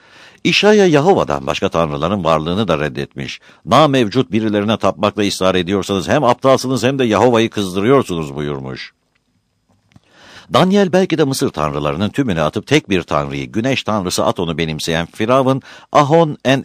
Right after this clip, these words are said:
Aton'u örnek aldı. Ama her halükarda bu düşünce aydınlanmanın Amerikan Anayasası'nda da yer alan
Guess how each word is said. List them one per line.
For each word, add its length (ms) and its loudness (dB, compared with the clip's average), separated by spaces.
Aton'u 360 0
örnek 380 -2
aldı. 380 -4
Ama 200 0
her 120 -2
halükarda 640 -2
bu 100 -4
düşünce 360 -4
aydınlanmanın 720 0
Amerikan 420 -2
Anayasası'nda 680 -4
da 60 -2
yer 180 0
alan 300 0